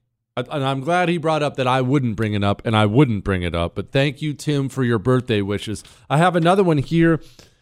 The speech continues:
and this will be the last one of these I read, and then we'll get into the show. But I thought this was so odd and so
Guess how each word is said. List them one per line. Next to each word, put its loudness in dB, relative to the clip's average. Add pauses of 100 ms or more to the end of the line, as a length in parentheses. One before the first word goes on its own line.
and 4
this 2
will 2
be 2
the 2
last 2
one 0
of 0
these -2
I 2
read, -2
and -4
then -2
we'll -2
get -2
into 0
the -2
show. 2
But 0 (340)
I 4
thought 2
this -2
was -2
so 0 (140)
odd 2 (100)
and 0
so 2